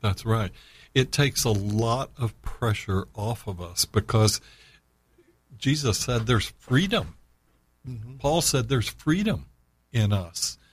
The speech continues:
Speaker 1: Not all things are beneficial, but all things are permissible. That's why we can be ourselves before God, because he understands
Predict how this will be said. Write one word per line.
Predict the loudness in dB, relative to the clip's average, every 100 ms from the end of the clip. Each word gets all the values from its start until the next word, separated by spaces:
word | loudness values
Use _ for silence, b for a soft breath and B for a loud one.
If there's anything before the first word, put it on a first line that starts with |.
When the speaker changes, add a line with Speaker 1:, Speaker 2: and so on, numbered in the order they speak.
| b b -6
Speaker 1:
Not | -2 2
all | 2 2
things | 0 -2 0
are | 0
beneficial, | 0 0 0 -2 -2 0 -2
but | 0 -2
all | -2 -4
things | -4 -6 -8 -8
are | -10 -10
permissible. | -6 -2 -2 -2 -4 -6 -6 -16 b b 0
That's | 2 2 -2
why | 0 2
we | 0 0 0 0
can | 0 -4
be | -2 -4 -6 -8 -16
ourselves | -8 -6 -2 0 -2 -6 -12 -12 -12 -6
before | -6 -4 -6 -4
God, | -2 -2 -4 -6
because | -12 -4 -2 -2 B B B
he | _ 2 2
understands | -2 -2 0 0 0 0 2 2 0